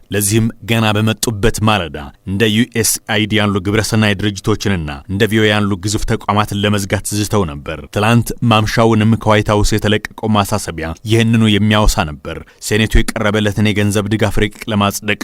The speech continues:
ፍላጎት ባለማሳየቱ ምክንያት ተቋማት ለመዘጋት እንደሚገደዱ የሚያስጠነቅቅ ነው መባሉ ብዙዎችን አስገርሟል። ማሳሰቢያው የመዘጋቱን ጊዜ ለመተንበይ አስቸጋሪ እንደሆነ ቢያብራራም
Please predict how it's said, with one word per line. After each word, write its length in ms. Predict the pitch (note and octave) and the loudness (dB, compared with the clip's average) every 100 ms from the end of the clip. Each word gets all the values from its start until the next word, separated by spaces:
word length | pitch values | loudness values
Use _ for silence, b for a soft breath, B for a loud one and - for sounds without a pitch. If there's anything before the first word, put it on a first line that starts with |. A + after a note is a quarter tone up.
| - | -10
ፍላጎት 500 | - G#2+ G#2+ G2+ - | -4 0 0 0 -2
ባለማሳየቱ 680 | G2+ A2 G#2+ G2 G#2 G#2 G2+ G2+ | 0 2 2 0 0 0 0 -2
ምክንያት 460 | G2 E2+ D#2+ D#2+ - | -2 -6 -10 -10 -6
ተቋማት 480 | A2+ - G2+ G#2 - | -4 0 0 0 0
ለመዘጋት 520 | A2 G#2 G2 G#2+ G2+ | -2 0 0 -2 -2
እንደሚገደዱ 640 | G2+ G2+ G#2 F#2 A2 G2+ G#2 | -2 0 -2 -2 -2 0 2
የሚያስጠነቅቅ 680 | G2+ G#2 G2 - G2+ - - | 2 2 0 -6 -8 -8 -6
ነው 140 | G2+ A2 | -2 0
መባሉ 460 | A2 F2 G2+ F#2 G2+ F#2 B - | 0 0 0 0 -2 -4 B -6
ብዙዎችን 540 | G2 G#2 G#2+ - - | 0 2 0 0 -2
አስገርሟል። 640 | G2 - A2+ - D2+ - D2 - B | -2 0 0 -2 -4 -8 -10 -14 B
ማሳሰቢያው 680 | A2 A2 A#2 - D#2+ D#2 D2 C#2 E2+ G2 G#2 | 0 2 2 0 -4 -6 -10 -12 -6 -2 0
የመዘጋቱን 0 | A2 A2 G2+ G#2+ | 2 2 2 2
ጊዜ 160 | G2+ G#2+ | 2 2
ለመተንበይ 480 | G#2 G#2 G#2+ G#2 G#2 | 2 0 0 0 0
አስቸጋሪ 460 | - G#2 F#2+ G#2 | -2 -6 -2 0
እንደሆነ 320 | G#2 G2+ A2 G2+ | 0 2 2 2
ቢያብራራም 640 | G#2+ G#2 G2 D#2+ D2+ | 0 0 -2 -6 -8